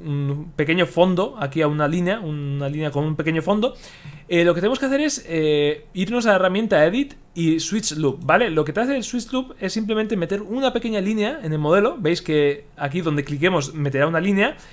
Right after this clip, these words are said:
Entonces, clicamos aquí y clicamos aquí, por ejemplo, ¿no? Y la hendidura podemos crearla hasta aquí.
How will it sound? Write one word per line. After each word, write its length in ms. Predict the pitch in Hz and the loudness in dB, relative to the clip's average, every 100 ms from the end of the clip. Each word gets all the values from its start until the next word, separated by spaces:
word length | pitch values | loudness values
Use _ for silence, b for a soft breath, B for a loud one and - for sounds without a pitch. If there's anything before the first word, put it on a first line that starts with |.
| B B B | B B B
Entonces, 340 | 143 156 139 135 - - - | 2 2 2 -6 -20 -20 -6
clicamos 420 | 135 160 156 139 | -2 0 0 -2
aquí 360 | 131 285 285 - - - - - | 0 -2 -2 -12 -20 -20 -20 -8
y 140 | 156 135 | -4 -2
clicamos 580 | 139 156 196 208 - - - - | 0 2 2 2 -4 -16 -20 -6
aquí, 260 | 131 139 120 | -4 -2 -2
por 180 | 127 | -4
ejemplo, 260 | 123 120 113 | -4 -6 -2
¿no? 280 | 147 285 - B B - | 0 0 -2 B B 0
Y 80 | |
la 60 | 151 | 2
hendidura 560 | 151 147 196 247 311 - - | 6 6 6 4 2 -4 -4
podemos 240 | 160 180 208 | 0 0 0
crearla 480 | 180 196 240 262 - - - - - - | 2 2 0 -4 -10 -20 -20 -20 -16 -4
hasta 260 | 131 - | -4 -4
aquí. 220 | 127 123 | -8 -8